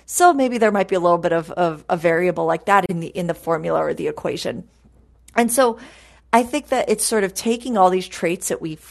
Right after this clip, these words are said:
kind of already know about humanity and then sort of bundling up all of that into a, uh,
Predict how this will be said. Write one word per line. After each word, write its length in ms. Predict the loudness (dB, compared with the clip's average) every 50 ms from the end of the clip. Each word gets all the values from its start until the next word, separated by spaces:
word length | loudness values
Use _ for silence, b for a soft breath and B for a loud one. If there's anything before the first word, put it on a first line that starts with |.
| -20 _ _ -14
kind 280 | -8 -2 -2 0 2 0
of 120 | 2 4
already 400 | 6 6 6 4 2 -2 -2 -4
know 280 | -2 -2 0 2 2 2
about 280 | 2 2 2 2 0
humanity 720 | -4 -10 -8 -6 -4 -4 -4 -4 -4 -6 -6 -4 -4 -6 -6 -6
and 100 | -6 -6
then 140 | -6 -6 -6
sort 240 | -6 -6 -6 -4 -6
of 120 | -6 -8 -10 _ _ _
bundling 520 | 4 4 4 4 2 -2 0 0 0 4 4
up 340 | 4 4 4 0 _ -20 _ _ _ _ _ _ _ 2
all 200 | 4 4 4 2
of 100 | 0 0
that 340 | 0 0 0 -2 -4 -4
into 680 | -4 -4 -4 -4 -8 -10 -6 -6 -6 -6 -6 -6 -6 -6 -4
a, 480 | -4 -4 -2 -2 -2 0 0 -2 -4 -6 b b b b b b b b b b 2
uh, 500 | 4 4 6 6 4 4 0 -2 -6